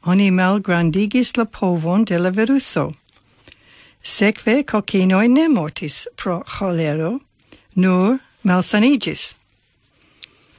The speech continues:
Tiel naskiĝis nova tipo de vakcino. La sesan de julio mil okcent okdek kvin,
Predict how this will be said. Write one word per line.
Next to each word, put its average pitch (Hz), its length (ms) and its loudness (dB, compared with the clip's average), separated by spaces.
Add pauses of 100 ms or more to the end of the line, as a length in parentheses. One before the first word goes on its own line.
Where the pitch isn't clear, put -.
(180)
Tiel 269 460 2
naskiĝis 214 760 -2
nova 196 300 0
tipo 185 420 -4
de 170 160 -2
vakcino. 160 760 -4 (1600)
La 190 80 2
sesan 220 460 2
de 180 100 0
julio 185 600 2
mil 190 240 0
okcent 180 560 -4
okdek 165 440 -6
kvin, 277 260 2